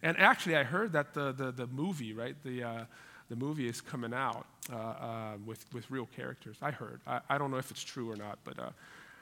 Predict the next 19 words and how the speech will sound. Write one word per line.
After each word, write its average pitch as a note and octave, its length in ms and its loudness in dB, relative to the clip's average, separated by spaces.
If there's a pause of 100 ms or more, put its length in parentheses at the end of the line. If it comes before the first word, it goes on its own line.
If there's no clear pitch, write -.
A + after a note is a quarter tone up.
(120)
I A2 80 -2
heard B2+ 260 0
through C3+ 120 -2
the B2 60 0
grapevine A2+ 600 -6 (460)
that - 120 -8
the A2 60 -4
movie A2+ 260 0
is A2 100 -4
coming A2 240 -6
out. - 200 -6 (440)
Uh, D3 360 10
but, E3+ 280 10
you F3+ 100 4
know, D3 220 6
in, G3 280 4
in, F#3 240 6
in G3 180 4
that, F3+ 220 6